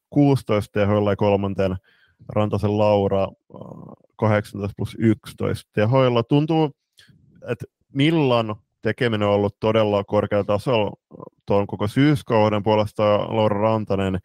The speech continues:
niin oli ehkä vähän unessa tuossa alkukaudesta, mut on ollut kyllä todella vahvassa vireessä tuossa viime, viime kierroksilla oikeastaan niinku ton syyskauden loppupuoliskon, mut täytyy kyllä erikseen nostaa esille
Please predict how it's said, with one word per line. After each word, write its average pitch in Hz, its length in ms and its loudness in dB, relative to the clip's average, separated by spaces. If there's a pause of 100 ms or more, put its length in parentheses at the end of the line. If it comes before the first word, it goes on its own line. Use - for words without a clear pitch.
(380)
niin 98 220 0
oli 113 180 2
ehkä 104 240 -2
vähän 98 200 -2
unessa 110 360 0
tuossa 104 200 -6
alkukaudesta, 101 640 0
mut 98 120 -4
on 107 200 0 (160)
ollut 104 340 0
kyllä 107 100 -4
todella 107 320 2
vahvassa 98 340 -2
vireessä 110 360 0
tuossa 104 160 -14
viime, 104 280 2 (760)
viime 120 260 2
kierroksilla 139 720 2
oikeastaan 117 460 0
niinku 131 300 0 (1300)
ton 135 240 4
syyskauden 127 500 2
loppupuoliskon, 107 760 -2
mut 107 180 -2 (340)
täytyy 151 300 2
kyllä 131 200 0
erikseen 131 440 0
nostaa 104 400 0
esille 104 280 -2